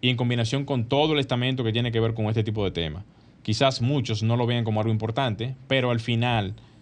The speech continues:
como seguimos diciendo nosotros aquí, el mayor productor de ingresos y de la parte económica aquí en el país lo sigue siendo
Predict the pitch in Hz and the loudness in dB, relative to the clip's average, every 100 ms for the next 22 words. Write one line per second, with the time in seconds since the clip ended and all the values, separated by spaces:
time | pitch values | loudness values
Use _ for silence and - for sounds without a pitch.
0 | - - - 92 87 95 104 117 110 98 | -20 -20 -12 -6 -4 -2 0 0 0 0
1 | 113 104 101 98 90 104 101 98 87 87 | 0 0 -2 -4 -4 -4 -4 -4 -4 -4
2 | 78 - 110 107 104 101 101 98 95 - | -6 -4 -2 0 2 0 0 0 -2 -6
3 | - 101 110 104 107 135 151 - - - | -12 -4 0 0 0 0 -2 -8 -20 -20
4 | - - 113 104 - 113 104 90 90 - | -10 -2 0 -2 -2 0 0 -2 -8 -16
5 | - - - - 87 95 92 92 90 87 | -20 -20 -20 -10 -4 0 0 2 2 0
6 | 85 85 - 101 95 113 117 - 90 - | 0 -2 -4 -4 0 2 2 0 -6 -10
7 | - - 90 92 92 90 87 85 - 90 | -18 -10 -6 -4 -2 -2 -4 -6 -8 -6
8 | 92 90 87 85 82 76 - - - - | -4 -2 -2 -2 -4 -6 -10 -20 -20 -20
9 | - - 87 87 107 113 107 107 107 92 | -16 -6 -4 0 0 0 -2 0 0 -2
10 | 90 101 104 95 95 95 85 - 95 - | -4 -4 -4 -2 -2 -2 -4 -8 -8 -4
11 | 107 104 110 110 107 104 | -2 0 0 0 0 -2